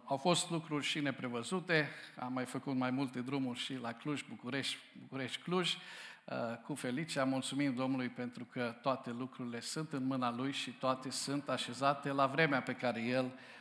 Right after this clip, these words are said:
o consideră cel mai, mai bine. Această zi,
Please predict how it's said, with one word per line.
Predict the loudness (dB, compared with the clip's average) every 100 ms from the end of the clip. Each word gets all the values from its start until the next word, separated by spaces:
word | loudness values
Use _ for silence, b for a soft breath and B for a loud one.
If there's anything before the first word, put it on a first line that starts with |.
| B -2
o | -2
consideră | 0 -4 0 2 2 2 4 2 2
cel | 0 4 4 4
mai, | 2 2 0 -4 -14 B -10
mai | -4 -4 -2
bine. | -4 -4 -6 -8 -12 -20 -20 -20 B B B B B B B _
Această | -10 -2 0 0 0
zi, | 2 2 0